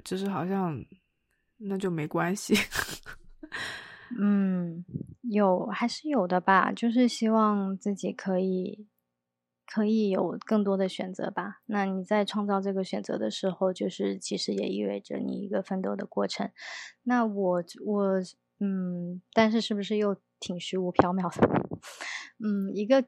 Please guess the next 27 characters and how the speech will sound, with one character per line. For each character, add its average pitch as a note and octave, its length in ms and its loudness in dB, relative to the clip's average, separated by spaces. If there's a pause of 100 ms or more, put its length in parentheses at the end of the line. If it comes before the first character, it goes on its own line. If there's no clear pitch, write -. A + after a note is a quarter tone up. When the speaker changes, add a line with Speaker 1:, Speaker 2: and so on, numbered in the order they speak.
Speaker 2:
一 A3+ 160 0
个 C4+ 160 4
具 C#4+ 380 -4
体 G3 240 -6
的 F3+ 320 -4
目 A#3+ 260 0
标 G3+ 460 -2
倒 G#3+ 240 2
是 G#3+ 260 -4
没 G3 260 2
有， F#3 160 4
但 G3+ 200 2
是 A#3 120 -2
我 G3+ 220 0
最 G#3 220 0
近， G#3 200 2 (380)
呃， E3+ 240 -2
看 G3 460 0
王 F3+ 200 2
菲 G#3 240 0
的 G#3 120 2
一 F3+ 120 0
个 F3+ 200 2
剧， G3+ 560 -8 (300)
嗯， F3+ 220 -2
叫 G3 220 6
《Dark》， F#3+ 380 4